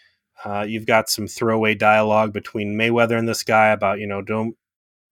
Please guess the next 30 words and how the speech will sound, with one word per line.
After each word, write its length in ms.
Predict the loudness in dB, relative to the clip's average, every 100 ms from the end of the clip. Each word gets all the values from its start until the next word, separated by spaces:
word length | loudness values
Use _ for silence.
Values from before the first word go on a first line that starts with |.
| _ _
preconceived 680 | 0 0 2 -2 0 -2 0
notions, 680 | 2 2 2 0 0 -2 -2
racism, 580 | -2 -2 -2 -4 -2 2
bias, 400 | 4 4 2 0
all 120 | 0
that 120 | 0 -2
other 220 | -4 -6
stuff. 340 | -4 -2 -2
By 200 | -4 -6
the 120 | -4
end, 220 | -4 -4 -4
they're, 220 | -6 -8 _ _ _ -20 _ -2
they're 100 | 0
B 240 | 2 2 2
F 220 | 2 2
Fs. 560 | 2 2 -4 -6 -8 _ _ _ _ _ _ _ _ _ -20 -8 0
Uh, 360 | 2 4 0 -2
the, 240 | -8 -8
the 120 | -10 -16
part 320 | -2 0 0
of 80 | -2
this 160 | -2 -2
episode 420 | -4 -6 -8 -8
that 160 | -10 _ -12
really 200 | -6 -6
killed 380 | -6 -4 -4 -2
me 140 | -2
is 140 | -2 -2
that 200 | -2 -2
when 340 | -4 -6 -8